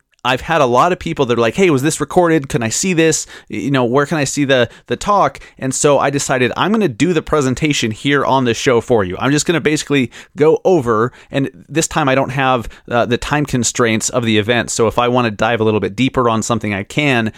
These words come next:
but I'm gonna be giving you the presentation in a little bit more detail that I gave to the Re-, uh, Reimagine conference earlier this week in L A. So, so that's gonna be cool. And then make sure you stay, stay with us till the end of the show.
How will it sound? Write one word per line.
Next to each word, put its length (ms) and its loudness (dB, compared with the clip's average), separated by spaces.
but 160 -4
I'm 140 -2
gonna 120 0
be 120 0
giving 420 -2
you 320 0
the 100 -2
presentation 960 0
in 120 0
a 60 2
little 180 2
bit 140 2
more 140 0
detail 640 0
that 320 0
I 80 2
gave 400 2
to 120 -2
the 100 2
Re-, 240 2
uh, 440 -4
Reimagine 800 0
conference 640 -2
earlier 340 2
this 200 0
week 200 0
in 80 0
L 160 2
A. 100 -2
So, 320 0
so 120 -4
that's 180 0
gonna 100 0
be 80 2
cool. 320 0
And 200 -2
then 120 2
make 140 0
sure 160 -2
you 80 -2
stay, 460 2
stay 320 0
with 200 2
us 80 0
till 160 -2
the 120 0
end 100 -2
of 40 -4
the 60 -2
show. 440 2